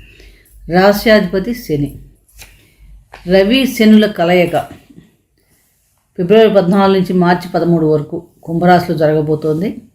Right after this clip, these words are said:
ఈ సంయోగం మకర రాశి వారికి ఎలాంటి ఫలితాలు ఇస్తాయి అని చూసినప్పుడు,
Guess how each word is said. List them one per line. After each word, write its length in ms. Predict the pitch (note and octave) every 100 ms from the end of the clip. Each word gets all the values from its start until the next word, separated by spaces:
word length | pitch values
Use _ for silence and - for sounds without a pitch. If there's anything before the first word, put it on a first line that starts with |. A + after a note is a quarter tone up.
| _ _ _ _ _ -
ఈ 160 | G3 A#3 B3 A#3+ - - - -
సంయోగం 600 | F#3+ G3+ A3 A3 G#3 A3+ A#3+ - -
మకర 300 | E3+ E3+ G3+
రాశి 240 | G3 F#3+ F#3+
వారికి 160 | F#3
ఎలాంటి 280 | E3 F3 F3+
ఫలితాలు 320 | E3+ D#3 D3+
ఇస్తాయి 340 | D3 - C3+ C3+ - D#3
అని 80 | D3+
చూసినప్పుడు, 480 | D#3 E3+ D#3 C#3+ F3